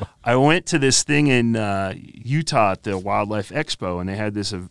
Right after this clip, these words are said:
Speaker 2: they had this event called the Full Curl Society. And they had, so disorganized, didn't know what the hell they were doing.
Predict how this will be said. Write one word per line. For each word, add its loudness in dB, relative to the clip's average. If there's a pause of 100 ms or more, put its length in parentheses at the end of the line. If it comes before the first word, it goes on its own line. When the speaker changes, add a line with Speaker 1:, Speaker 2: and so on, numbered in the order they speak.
(140)
Speaker 2:
they -10
had -6
this -4
event -4
called -2
the -6
Full -2
Curl -6
Society. -10 (680)
And 0
they 2
had, 2 (280)
so 4
disorganized, 0
didn't -2
know -2
what -4
the -6
hell 0
they 2
were 2
doing. 0